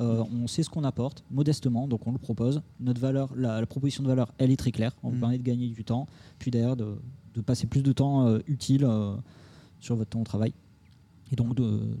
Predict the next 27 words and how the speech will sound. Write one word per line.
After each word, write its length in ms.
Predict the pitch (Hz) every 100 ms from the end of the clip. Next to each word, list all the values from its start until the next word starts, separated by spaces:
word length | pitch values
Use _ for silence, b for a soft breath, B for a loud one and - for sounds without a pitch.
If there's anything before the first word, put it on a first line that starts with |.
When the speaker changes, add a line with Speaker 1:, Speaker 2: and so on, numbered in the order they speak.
| 113 120
Speaker 1:
de, 160 | 113
c'est 180 | 110 120
de 380 | 120 120 120 120 B B B B -
enfin 120 | 117
non, 120 | 110 117
je 120 | 107
vais 60 | 120
reprendre, 300 | 110 131 117
la 80 | 113
proposition 320 | - 123 131
de 60 |
valeur, 220 | 127 131 110
elle 80 | 110
est 80 |
très 140 | - 131
claire, 240 | 143 160 123
c'est, 420 | - 135 147 -
euh, 520 | 123 117 110 110 110 113
avoir 340 | 131 120 135 131
plus 240 | - 151
de 100 | 143
données, 360 | 143 139 139 139 -
euh, 220 | 117 110
moins 220 | 107 123 131
chères, 240 | - 127
plus 160 | - 139
rapidement, 460 | 127 - 120 139